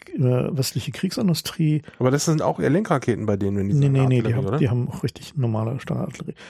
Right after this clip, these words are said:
Speaker 1: Aber die westliche Rüstungsindustrie funktioniert bisher nach dem Prinzip, alle fünf bis sieben Jahre gibt's einen größeren Konflikt und in der Zeit dazwischen füllen wir langsam mal die Lager wieder auf. <clears throat> So, das ist halt so. Und die Bundeswehr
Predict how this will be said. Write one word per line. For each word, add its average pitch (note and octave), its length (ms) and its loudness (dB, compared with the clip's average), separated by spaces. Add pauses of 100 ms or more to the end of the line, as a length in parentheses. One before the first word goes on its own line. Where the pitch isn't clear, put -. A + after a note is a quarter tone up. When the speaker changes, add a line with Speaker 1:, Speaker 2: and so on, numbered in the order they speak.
(280)
Speaker 1:
Aber B2+ 220 4
die C#3 440 -4
westliche F3 500 0
Rüstungsindustrie C#3 680 0
funktioniert C3+ 640 0
bisher D#3 440 0
nach D3+ 140 2
dem C#3 160 -2
Prinzip, C3 540 -6 (760)
alle C#3+ 240 4
fünf - 300 0
bis - 220 -2
sieben B2 200 2
Jahre A#2 280 4
gibt's A2 200 -4
einen A#2 120 0
größeren A#2+ 340 -2
Konflikt - 600 -6 (480)
und D3 160 2
in C3+ 100 2
der C3 100 4
Zeit - 220 0
dazwischen C3 400 2
füllen A#2+ 260 2
wir A2+ 80 4
langsam A2 340 0
mal G#2 120 0
die G#2 100 -4
Lager G2+ 380 -6
wieder - 200 -8
auf. - 320 -20 (760)
<clears throat> D#3+ 80 6 (280)
So, A2 160 0
das A2 140 0
ist - 40 2
halt A2 120 4
so. A#2 60 0
Und A2+ 120 0
die A#2+ 60 0
Bundeswehr B2+ 600 2